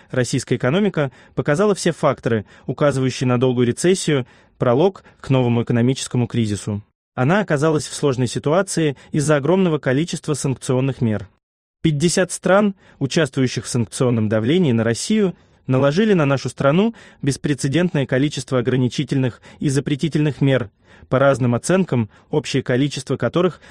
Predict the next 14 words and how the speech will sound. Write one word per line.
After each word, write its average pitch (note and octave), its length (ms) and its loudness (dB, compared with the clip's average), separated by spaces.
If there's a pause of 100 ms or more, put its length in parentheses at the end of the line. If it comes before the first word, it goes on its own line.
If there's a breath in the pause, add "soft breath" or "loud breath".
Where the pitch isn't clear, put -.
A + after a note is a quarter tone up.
(160 loud breath)
уже C3+ 240 2
превысило C3 480 0
десять B2 420 -4
тысяч. - 500 -8 (340)
Даже E3 260 0
сумма C#3+ 300 0
санкций, D#3+ 640 -2 (160 soft breath)
наложенная B2 480 0
на A#2+ 180 2
Иран, D#3+ 320 0 (200 soft breath)
Северную A#2+ 520 0
Корею C#3 380 0
и F3 60 2
Сирию, E3+ 460 0